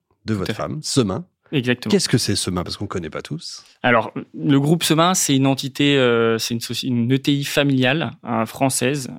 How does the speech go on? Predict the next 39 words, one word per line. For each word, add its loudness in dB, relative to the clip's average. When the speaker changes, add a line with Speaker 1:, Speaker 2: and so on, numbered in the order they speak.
Speaker 2:
euh, -4
qui -6
existe -6
depuis -8
plus -12
de -8
cent -4
quatre, -4
cent -4
quatre-vingts -2
ans. -6
Speaker 1:
Waouh. -8
Speaker 2:
A -4
été -4
créée 0
en 2
dix-huit -4
cent -2
trente-huit. -6
Euh, -4
donc, -6
euh, -2
Philippe -4
et 2
Caroline 4
Semain 0
représentent -2
la -6
cinquième 0
et -2
sixième, 2
euh, 0
génération 0
à 0
la -2
tête, -4
euh, -2
de -4
l'entreprise. -4